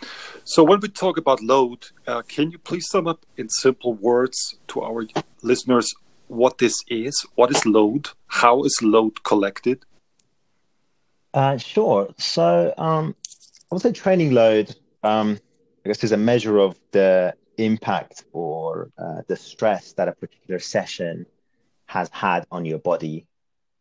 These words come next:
Speaker 2: Um, the calculation we use for training load,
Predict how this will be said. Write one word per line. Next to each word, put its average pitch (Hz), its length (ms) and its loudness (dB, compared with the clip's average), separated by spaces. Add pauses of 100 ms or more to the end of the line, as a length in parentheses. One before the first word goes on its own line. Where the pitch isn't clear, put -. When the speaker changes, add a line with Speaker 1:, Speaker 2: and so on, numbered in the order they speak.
(160)
Speaker 2:
Um, 92 760 -4 (100)
the 117 100 -6
calculation 117 580 -2
we 101 120 -6
use 117 280 -2
for 113 140 -4
training 113 340 -2
load, 117 460 2